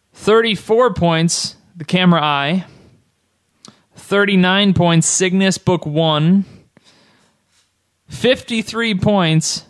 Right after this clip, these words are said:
There is a tie for second place. Both of these had fifty-three points. Cygnus Book two and twenty-one twelve. And, of course, with fifty-six points,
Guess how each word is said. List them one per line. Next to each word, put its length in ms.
There 180
is 120
a 140
tie 440
for 160
second 380
place. 420
Both 280
of 100
these 160
had 220
fifty-three 480
points. 400
Cygnus 440
Book 300
two 360
and 340
twenty-one 500
twelve. 560
And, 260
of 100
course, 360
with 180
fifty-six 680
points, 560